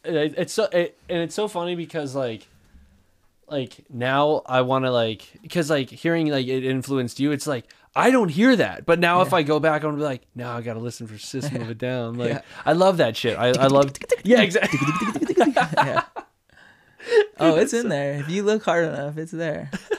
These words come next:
Speaker 1: <laughs> That's so sick, dude.
Speaker 2: Yeah.
Speaker 1: Dude, and then, um, 'cause I, like, uh, how was it when you worked on the film with Rob Grieve?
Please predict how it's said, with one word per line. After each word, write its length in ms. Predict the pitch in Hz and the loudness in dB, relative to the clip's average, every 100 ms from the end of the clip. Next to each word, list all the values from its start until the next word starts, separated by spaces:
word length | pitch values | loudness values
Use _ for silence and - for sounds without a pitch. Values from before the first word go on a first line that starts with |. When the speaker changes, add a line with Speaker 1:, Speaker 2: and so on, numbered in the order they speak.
| - | -8
Speaker 1:
<laughs> 420 | 381 - 427 - 415 | -20 -6 -4 2 2
That's 200 | - - | 0 -4
so 200 | - - | -6 -6
sick, 400 | - - - 104 233 | -8 -16 -12 -12 -12
dude. 140 | 214 143 | -10 -8
Speaker 2:
Yeah. 280 | 135 - 143 - _ _ _ | -6 -8 -12 -18 _ _ _
Speaker 1:
Dude, 240 | 285 302 - | 4 4 4
and 140 | 233 247 | -2 2
then, 200 | 240 - | 0 0
um, 340 | 202 165 113 - _ _ _ _ _ _ | 0 2 0 -6 _ _ _ _ _ _
'cause 140 | - 220 | -2 2
I, 100 | 208 | 2
like, 340 | 185 175 151 - _ _ _ _ _ _ _ _ | 2 0 -2 -8 _ _ _ _ _ _ _ _
uh, 480 | 127 117 110 101 95 _ _ _ _ _ - | -6 -4 -4 -4 -10 _ _ _ _ _ -20
how 180 | - 185 | 0 0
was 240 | 233 247 262 | 4 2 2
it 140 | 262 | -2
when 160 | 208 190 | -2 -2
you 180 | 185 170 | -2 -2
worked 340 | 143 165 180 | 0 -2 -2
on 140 | 196 | -2
the 100 | 185 | -2
film 320 | 143 160 170 180 | -2 2 2 2
with 220 | 156 165 | -2 -4
Rob 500 | 214 147 160 101 131 - | -8 -2 -2 -2 -8 -16
Grieve? 500 | 139 139 185 110 87 | -4 -2 -2 -6 -10